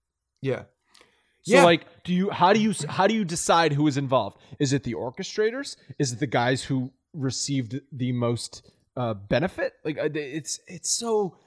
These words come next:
Speaker 2: this is
Speaker 1: You
Speaker 2: probably why M L B didn't suspend players, 'cause it's like,
Speaker 1: I
Speaker 2: how do
Speaker 1: think
Speaker 2: we
Speaker 1: that
Speaker 2: do this?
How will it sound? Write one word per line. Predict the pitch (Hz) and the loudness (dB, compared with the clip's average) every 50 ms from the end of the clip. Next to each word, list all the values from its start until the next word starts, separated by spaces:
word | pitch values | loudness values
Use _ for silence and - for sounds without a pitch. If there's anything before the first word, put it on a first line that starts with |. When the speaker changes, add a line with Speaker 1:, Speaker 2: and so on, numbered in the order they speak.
| _ - | _ -6
Speaker 2:
this | - 349 - - | -4 -4 -4 -4
is | 403 - | -8 -2
Speaker 1:
You | 190 220 | 2 2
Speaker 2:
probably | 233 240 220 208 | 2 2 0 -2
why | 185 202 190 202 196 | 2 2 4 4 4
M | 196 202 196 | 4 4 2
L | 190 185 | 0 0
B | 165 196 | -2 -4
didn't | 175 156 262 403 415 | -4 -4 -6 -6 -6
suspend | - - 170 - - 160 143 131 | -6 -8 -8 -6 -6 -6 -6 -6
players, | - 127 131 131 - | -6 -8 -8 -8 -8
'cause | - 160 135 | -8 -12 -8
it's | - | -2
like, | 151 180 | 2 4
Speaker 1:
I | 196 202 | 6 8
Speaker 2:
how | 190 202 | 8 8
do | 226 | 8
Speaker 1:
think | 214 - | 8 8
Speaker 2:
we | 277 | 8
Speaker 1:
that | 202 185 | 4 4
Speaker 2:
do | 302 403 392 | 4 2 0
this? | - - - - - - | -4 -8 -8 -12 -14 -16